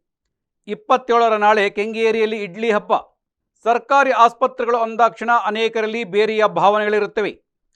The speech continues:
ಅದೇ ರೀತಿ ಬಾಣಂತಿಯರು ಸರ್ಕಾರಿ ಆಸ್ಪತ್ರೆಗೆ ಬಂದಾಗ ಮಗುವಿನ ಆರೈಕೆ ದೃಷ್ಟಿಯಿಂದ ಹಾಲುಣಿಸಲು ಪ್ರತ್ಯೇಕ ಕೊಠಡಿ ಇಲ್ಲದೆ ಅನುಭವಿಸುವ ತೊಂದರೆಗಳನ್ನು ಮನಗಂಡು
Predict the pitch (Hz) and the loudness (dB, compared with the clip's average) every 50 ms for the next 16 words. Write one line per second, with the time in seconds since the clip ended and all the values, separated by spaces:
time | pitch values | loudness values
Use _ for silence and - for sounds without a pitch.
0 | _ _ _ - 175 190 208 208 196 196 214 - - 202 143 123 - _ 143 143 | _ _ _ -6 -2 0 2 2 2 0 -4 -6 -6 -8 -8 -8 -10 _ _ 2
1 | 170 202 220 247 254 240 240 233 220 220 233 233 - 202 196 196 - 240 247 254 | 4 4 4 2 -2 -6 -6 -4 -2 0 0 0 -2 -4 -6 -4 -2 0 2 2
2 | 240 226 214 220 220 220 - 240 233 247 220 208 208 208 208 208 202 202 202 208 | 2 2 2 0 0 -2 -6 -8 -6 -4 -4 -4 -4 -4 -4 -2 -2 -2 2 2
3 | 220 226 220 190 190 190 214 220 226 220 220 196 185 190 196 220 226 240 233 240 | 2 2 2 2 -2 -2 -2 -2 -2 -2 -2 0 2 2 2 2 0 -2 -2 -6
4 | 202 208 196 - - 202 202 202 196 208 208 202 160 165 180 202 208 202 202 170 | -6 -6 -6 -8 -8 -10 -8 -4 0 2 2 4 4 4 2 2 2 -2 -6 -6
5 | 190 208 202 - 196 190 - - 233 220 220 220 220 208 - 202 180 208 202 202 | -8 -8 -8 -8 -8 -10 -10 -8 -6 -6 -4 -4 -4 -6 -6 -6 -6 -4 -4 -4
6 | 196 196 202 202 208 214 180 180 196 190 214 208 214 - 202 196 196 - - 190 | -4 -2 -2 0 0 -2 -2 -4 -4 -2 -2 -4 -4 -4 -6 -6 -6 -6 -6 -6
7 | 202 196 202 202 196 190 190 190 185 180 180 190 196 196 202 208 196 131 | -6 -6 -4 -4 -2 -2 -2 -2 -2 -2 -4 -4 -4 -4 -4 -4 -6 -8